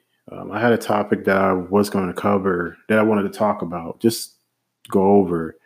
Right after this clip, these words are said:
but it was overshadowed, as probably the whole world knows by now,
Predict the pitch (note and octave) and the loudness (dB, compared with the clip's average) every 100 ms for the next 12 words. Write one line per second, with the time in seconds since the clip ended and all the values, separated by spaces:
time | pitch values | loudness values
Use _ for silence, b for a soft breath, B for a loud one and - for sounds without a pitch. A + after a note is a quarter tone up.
0 | _ _ _ _ _ _ _ _ _ G2+ | _ _ _ _ _ _ _ _ _ 4
1 | A2 G#2 G#2+ G#2+ G#2 - G#2+ G2 F#2+ F2 | 6 6 4 4 2 2 2 2 0 -2
2 | E2+ - b b b _ _ F#2+ F#2 F#2 | -6 -12 b b b _ _ -6 -4 -2
3 | F2+ E2 - _ - G#2+ G2+ G#2 A2 G#2+ | -4 -10 -16 _ 0 2 4 4 6 6
4 | G#2 G2+ G2 G2 F#2+ E2+ E2+ E2+ E2 E2 | 6 6 4 2 2 0 -2 -2 -4 -6
5 | E2 | -10